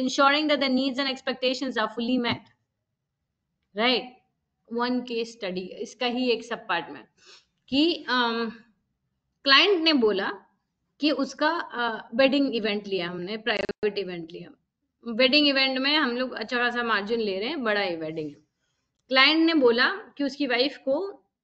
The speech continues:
maybe कोई particular flowers पसंद है, lilies बहुत पसंद है, तो आपका सारा decor जो होगा, अ,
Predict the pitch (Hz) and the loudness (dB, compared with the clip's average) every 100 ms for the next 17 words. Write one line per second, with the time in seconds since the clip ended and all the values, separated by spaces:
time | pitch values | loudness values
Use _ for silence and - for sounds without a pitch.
0 | _ 247 247 220 269 302 254 - _ 269 | _ -2 0 0 0 -2 -2 -12 _ -6
1 | 269 233 220 233 247 247 185 208 - 180 | -4 -6 -4 -4 -4 -4 -4 -8 -10 -16
2 | 185 202 226 226 214 208 165 - - - | -8 -4 -2 -2 -4 -6 -12 -12 -18 -20
3 | _ _ _ _ _ _ _ 262 240 247 | _ _ _ _ _ _ _ 4 4 4
4 | 247 277 - 240 233 269 254 240 233 233 | 2 -4 2 4 6 4 4 2 2 0
5 | 233 240 214 170 226 415 - 220 214 190 | 0 -2 -2 -4 -4 -6 -6 -2 0 0
6 | 175 | -2